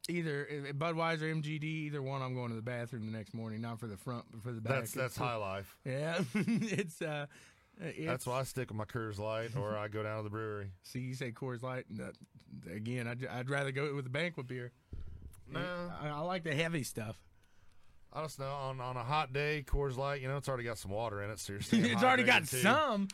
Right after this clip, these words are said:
Speaker 1: <laughs>
Speaker 2: You're staying hydrated, too.
Speaker 1: Out of that can, it's like,
Speaker 2: <laughs>
Speaker 1: here's the can of Coors Light,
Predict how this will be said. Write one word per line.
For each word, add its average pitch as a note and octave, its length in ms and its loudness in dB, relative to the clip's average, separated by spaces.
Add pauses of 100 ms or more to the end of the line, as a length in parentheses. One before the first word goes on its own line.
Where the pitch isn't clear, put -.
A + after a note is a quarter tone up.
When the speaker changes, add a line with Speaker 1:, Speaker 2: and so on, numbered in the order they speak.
(140)
Speaker 1:
<laughs> - 180 -12
Speaker 2:
You're B3+ 400 8
staying F3+ 320 6
hydrated, C#3+ 580 6
too. C3 100 2
Speaker 1:
Out C4+ 120 8
of C#4+ 80 8
that A#3 280 6
can, C#4 540 4
it's G#3+ 180 0
like, G#3 200 6 (200)
Speaker 2:
<laughs> E3 200 -6
Speaker 1:
here's C#4 260 2
the A#3 120 -4
can C4+ 360 4
of A#3 60 0
Coors C4 440 0
Light, C#4 340 2